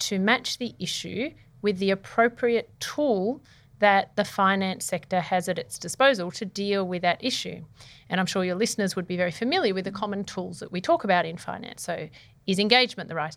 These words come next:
strategy? Is a best of sector approach the right strategy? What about E S G integration? What about impact or, or thematic investing? And if none of those work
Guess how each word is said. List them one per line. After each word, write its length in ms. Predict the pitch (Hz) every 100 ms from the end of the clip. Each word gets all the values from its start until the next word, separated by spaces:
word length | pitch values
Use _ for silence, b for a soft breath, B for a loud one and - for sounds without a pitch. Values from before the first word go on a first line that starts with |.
| -
strategy? 580 | - 165 151 135 - -
Is 140 | 185
a 60 | 190
best 240 | 185 -
of 60 | 190
sector 320 | - - 180
approach 560 | - - - - - -
the 80 | 180
right 200 | 165 -
strategy? 480 | - 160 156 - - B B
What 100 | -
about 240 | 190 185 -
E 120 | 180
S 120 | 175
G 200 | - 175
integration? 640 | 165 - 170 208 - 349 403 B B B -
What 100 | 185
about 320 | 180 175 - -
impact 540 | - 196 190 262 262 -
or, 360 | 160 156 156 - -
or 140 | 165
thematic 560 | - 165 175 208 262 277
investing? 540 | 254 269 - 294 320 381 B B B B B -
And 400 | 226 226 226 - -
if 220 | 214 214
none 440 | 226 240 247 269
of 260 | 262 226 190
those 440 | 208 196 175 170
work 500 | 180 175 - - -